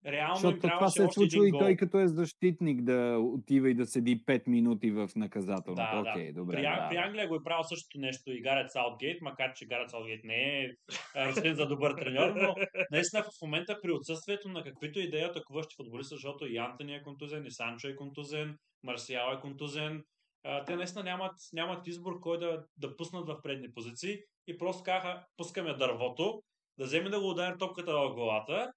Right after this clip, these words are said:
Speaker 1: че да отскочи на някъде, че някой да я вкара.“ Наистина
Speaker 3: Получи ли са?
Speaker 1: Не.
Speaker 3: <laughs>
Speaker 1: Ако отпипна топката два пъти, между другото, п-, постижение беше за мача. Но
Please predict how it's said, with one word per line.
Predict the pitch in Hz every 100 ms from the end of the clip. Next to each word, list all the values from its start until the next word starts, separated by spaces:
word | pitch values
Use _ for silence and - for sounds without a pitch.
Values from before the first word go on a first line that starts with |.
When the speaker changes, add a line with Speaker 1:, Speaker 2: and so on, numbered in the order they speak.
| _ _ -
Speaker 1:
че | 165
да | 170
отскочи | 165 190 190 196
на | 160
някъде, | 170 180 185
че | 180
някой | 160 160 143
да |
я | 131
вкара.“ | - 117 92
Наистина | 104 147 180
Speaker 3:
Получи | 233
ли | 220
са? | 127 101
Speaker 1:
Не. | 135 101 - _ -
Speaker 3:
<laughs> | - 208 220 226 226 226 214 -
Speaker 1:
Ако | 151 147
отпипна | 147 196 190 156
топката | 170 170 151 135
два | 143
пъти, | 143 117
между | 110 104 123
другото, | 147 - 120 117 _ _ _ _ 151 135 _ _ _
п-, | 151 147
постижение | 139 135 139 139 127
беше | 120 110
за | 110
мача. | 104 101 95 - _ _ _ _ _
Но | 131 131 139